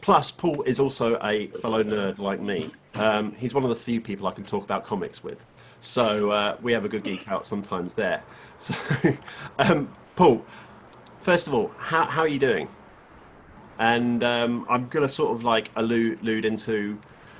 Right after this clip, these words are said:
how has this situation with the police brutality and systemic racism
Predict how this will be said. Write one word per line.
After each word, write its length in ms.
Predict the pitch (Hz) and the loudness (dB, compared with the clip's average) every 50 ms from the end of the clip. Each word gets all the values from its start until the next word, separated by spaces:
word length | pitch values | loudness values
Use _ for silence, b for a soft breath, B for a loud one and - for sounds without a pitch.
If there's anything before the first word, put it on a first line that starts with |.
| B B B | B B B
how 340 | - - 156 160 160 160 147 | -8 -2 0 2 2 2 2
has 380 | 117 117 143 135 131 127 120 - | 0 2 2 2 2 0 -2 -4
this 180 | 120 113 - | -4 -4 -4
situation 1000 | - - 120 - - - 113 113 113 113 113 - - 113 107 101 98 101 98 92 | -2 -4 -4 -6 -6 -4 -2 0 0 0 0 -2 -2 -2 -2 -2 -4 -6 -6 -4
with 220 | 117 117 117 - | -4 -4 -4 -4
the 80 | - - | -8 -8
police 240 | - - 117 113 - | -6 -4 -6 -6 -6
brutality 720 | - 107 104 - 113 107 107 107 104 - - 104 101 95 | -8 -10 -8 -4 -2 -2 -2 -2 -4 -6 -6 -4 -4 -4
and 500 | - 85 98 98 98 95 95 95 95 - | -4 -2 -2 -2 -2 -2 -4 -6 -8 -8
systemic 380 | - 107 - - 113 101 98 - | -10 -10 -6 -6 -4 -4 -4 -4
racism 540 | 98 98 98 - - 101 95 - 95 95 | -4 -4 -4 -6 -8 -12 -10 -10 -8 -8